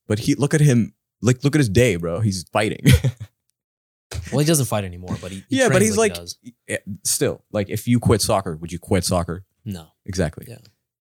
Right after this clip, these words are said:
Speaker 1: You get me? Like, I still get on a skateboard.
Speaker 2: Mm-hmm.
Speaker 1: Interesting, right?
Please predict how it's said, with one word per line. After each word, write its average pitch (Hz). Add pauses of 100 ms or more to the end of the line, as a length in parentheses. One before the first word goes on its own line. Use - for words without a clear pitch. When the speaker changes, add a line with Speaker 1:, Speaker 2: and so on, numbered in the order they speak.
(540)
Speaker 1:
You -
get 78
me? 85
Like, 98
I 104
still 107
get 104
on 98
a 87
skateboard. 87 (540)
Speaker 2:
Mm-hmm. 107 (1600)
Speaker 1:
Interesting, 90
right? 82